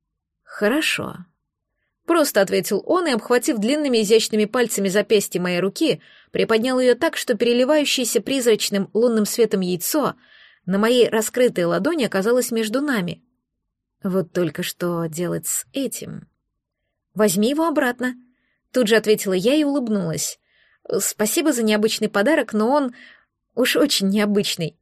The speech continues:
Я понятия не имею, как ухаживать за пятнистыми яйцами, и не собираюсь ждать двести пятьдесят лет,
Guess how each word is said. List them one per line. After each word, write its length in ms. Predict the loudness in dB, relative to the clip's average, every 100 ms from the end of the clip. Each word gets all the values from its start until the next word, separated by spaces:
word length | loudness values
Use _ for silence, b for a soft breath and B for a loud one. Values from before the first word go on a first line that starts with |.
| 0
Я 160 | 0
понятия 420 | 4 2 2 -2
не 160 | 0 2
имею, 220 | 2 2
как 200 | 0 -2
ухаживать 520 | -2 0 0 2 0
за 80 | 0
пятнистыми 560 | -4 -2 -2 -2 -2 0
яйцами, 600 | 2 2 2 -2 -4 -6 B B B
и 100 | 0
не 100 | 0
собираюсь 500 | 0 0 0 0 0
ждать 320 | -2 2 2 2
двести 340 | -2 -4 -6
пятьдесят 580 | -6 -4 -2 2 0 2
лет, 280 | 2 2